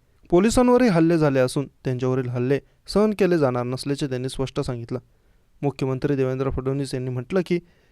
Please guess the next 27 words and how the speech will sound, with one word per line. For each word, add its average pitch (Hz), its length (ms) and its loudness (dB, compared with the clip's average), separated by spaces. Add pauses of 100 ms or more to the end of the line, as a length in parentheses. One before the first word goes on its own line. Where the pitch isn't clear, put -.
(140)
काल 165 200 4 (220)
दिनांक 240 420 2
सतरा 208 360 4
मार्च 180 300 4
रोजी 143 260 2
सकाळी 131 380 -2 (440)
साडे 139 260 2
अकरा 131 240 0
वाजता 131 280 0
विश्व 143 320 -2
हिंदू 175 260 2
परिषद 151 420 2
आणि 143 160 -4
बजरंग 139 400 -2
दल 131 220 0
यांनी 135 300 -4 (320)
"औरंगजेब 208 560 4 (120)
कबर 156 240 4
हटवा" 139 320 2 (200)
यासाठी 135 340 -2
आंदोलन 127 360 -4
केलं. 127 180 -8 (560)
आंदोलनात 147 460 2 (420)
प्रतिकात्मक 226 640 0
कबर 165 280 2 (340)
जाळण्यात 147 440 2
आली, 120 140 -8